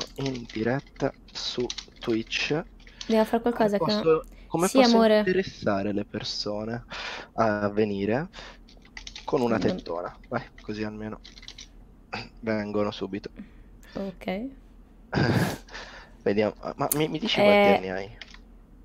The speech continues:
Speaker 2: perché ti interessa la mia età, perdonami?
Speaker 1: Eh beh, mi hai, prima mi, mi hai chiesto un po' informazioni.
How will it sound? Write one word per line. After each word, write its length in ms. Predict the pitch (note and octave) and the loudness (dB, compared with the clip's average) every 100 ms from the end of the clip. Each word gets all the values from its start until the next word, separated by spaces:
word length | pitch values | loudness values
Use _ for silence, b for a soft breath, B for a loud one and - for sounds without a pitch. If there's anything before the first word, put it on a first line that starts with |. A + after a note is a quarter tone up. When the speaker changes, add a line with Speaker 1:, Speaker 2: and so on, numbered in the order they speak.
| - - | -20 -8
Speaker 2:
perché 320 | - C4 - | -4 -4 -2
ti 80 | C4 | -4
interessa 440 | G3 - G3 - G#3 | -4 -2 -4 -2 -4
la 60 | |
mia 120 | G3 F#3+ | -4 -6
età, 180 | - | -8
perdonami? 380 | G3 - - G#3+ | -10 -10 -8 -6
Speaker 1:
Eh 60 | - | -4
beh, 360 | G#3+ - F#2+ | -4 -6 -6
mi 100 | G#2 | -6
hai, 240 | A2 - A2+ | -8 -10 -8
prima 240 | B2+ A2+ F#2 | -2 0 0
mi, 140 | F2 | -2
mi 140 | F2+ G2 | -2 -4
hai 40 | |
chiesto 500 | - F2+ G2 - - | 0 0 0 -4 -6
un 180 | F2+ - | -6 -4
po' 280 | G2 B2+ D#3 | 0 0 0
informazioni. 760 | - - G2+ - - G#2+ D3+ | -6 -10 -8 -8 -8 -4 -4